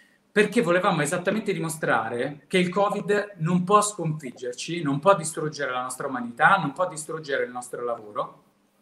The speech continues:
E ovviamente, eh, quello, quello che può succedere è modificarlo, no? Quindi abbiamo pensato di trasformare lo spettacolo in un film, che non è una cosa facilissima, anzi non è per niente una cosa facile, come potete immaginare, come tu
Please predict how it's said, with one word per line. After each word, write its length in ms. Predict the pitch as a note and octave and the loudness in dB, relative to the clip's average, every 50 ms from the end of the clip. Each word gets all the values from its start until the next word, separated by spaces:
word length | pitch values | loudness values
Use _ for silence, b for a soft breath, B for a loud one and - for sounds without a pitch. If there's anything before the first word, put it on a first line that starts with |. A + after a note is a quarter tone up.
| _ _ - B B B B B B B B B B | _ _ -20 B B B B B B B B B B
E 160 | - F#3 F#3 F#3 | 0 0 0 2
ovviamente, 880 | D3 D3 C#3 C#3+ E3 E3+ E3 D#3+ - - D3 C3+ B2+ B2+ - - - | 0 0 2 2 2 4 4 2 2 4 4 4 4 2 0 -10 -14
eh, 440 | - - C#3 C#3 C#3 C#3 D3+ D3+ C#3 - | -14 -12 -12 -12 -8 -6 -6 -4 -4 -4
quello, 180 | E3 D#3 D#3 | -4 -4 -2
quello 180 | D3+ D#3+ D3+ C#3+ | 0 2 2 2
che 120 | C#3+ C#3+ | 2 0
può 120 | B2+ B2 C3+ | -4 -6 -6
succedere 460 | C3+ - B2+ - F#3 F#3 F#3 C#3+ B2 | -6 -4 0 0 2 4 4 4 4
è 40 | B2 | 4
modificarlo, 880 | A#2+ B2 B2 B2+ B2 - B2 - D#3 C#3+ B2+ A2+ A2+ - - - - - | 2 0 -2 -4 -4 -6 0 4 4 6 6 4 2 -2 -8 -16 -14 -12
no? 320 | A2+ A#2 A#2+ - - b b b b b b b b b b b | -10 -10 -10 -12 -14 b b b b b b b b b b b
Quindi 340 | b - A#3 A3 F3+ F3 E3 | b 2 2 4 4 2 0
abbiamo 280 | D3 D3 D#3+ F3 F3 F3 | 0 0 0 0 0 0
pensato 380 | F3 F#3 F3+ F3 G3+ F3 - | 0 0 2 2 2 2 2
di 100 | D3+ C3+ | 0 -2
trasformare 540 | C3+ C#3 C#3 - - F3 E3 F3+ D#3 B2+ B2 | -4 -6 -6 -4 -4 -2 0 2 2 2 0
lo 100 | C3 D3+ | 0 0
spettacolo 640 | D#3 - - F#3+ F3+ F3+ - A3 G#3+ G#3+ G3 F3+ D#3+ | -2 -2 -2 -4 -4 0 2 2 2 2 2 0 0
in 80 | D#3 | 0
un 160 | D#3 D#3 D#3 | 0 -2 -2
film, 280 | D#3 G#3 G3 E3 D3 C#3+ | -4 -4 -4 -2 -4 -2
che 280 | D3 D#3+ D3+ D3 D3 - | 0 0 0 0 0 -4
non 260 | D3+ D3 D3 D3+ D#3 | -12 -12 -10 -6 -2
è 140 | F#3 G#3 G3+ | 0 0 0
una 240 | D#3 C3 B2+ B2 A#2+ | 0 -2 -4 -8 -8
cosa 500 | - C3+ B2+ B2+ C3 B2+ - - - - _ _ _ - - | -8 -8 -6 -4 -2 -2 -2 -4 -8 -16 _ _ _ -12 -8
facilissima, 920 | - C3+ - - - A#2+ A#2+ C3+ B2+ - - - C3 B2 B2 A#2 A#2 - | -6 -6 -6 -6 -8 -8 -6 -6 -6 -6 -6 -6 -4 -4 -4 -4 -4 -4
anzi 300 | - C3+ C3+ - - - | -4 -4 -4 -4 -6 -6
non 160 | - D3 C#3+ D#3 | -4 -2 -2 -2
è 60 | D#3+ | -2
per 140 | D#3 - - | -2 -2 -4
niente 280 | A#2 - D#3+ D#3 D#3 | -4 -4 -2 0 0
una 80 | C3+ B2 | -2 -2
cosa 180 | B2+ B2 C3+ | -2 -4 -2
facile, 460 | C3 - F#3 F3+ E3 - - B2+ B2 B2 | 2 4 4 4 4 2 -2 -2 -2 -2
come 180 | - B2 B2+ | -4 -6 -6
potete 560 | B2+ B2+ B2 B2+ B2+ C3 C3 C3 C3+ C3 C3 - | -6 -8 -8 -6 -6 -8 -8 -8 -12 -14 -14 -16
immaginare, 600 | C#3+ B2+ B2+ C3 C3 A#2+ C3+ C3 C3 B2 A#2+ B2 | -16 -12 -10 -10 -10 -8 -6 -6 -4 -2 -2 -4
come 180 | - A#2+ A#2+ B2 | -4 -6 -10 -14
tu 160 | B2 C#3 B2+ | -14 -12 -8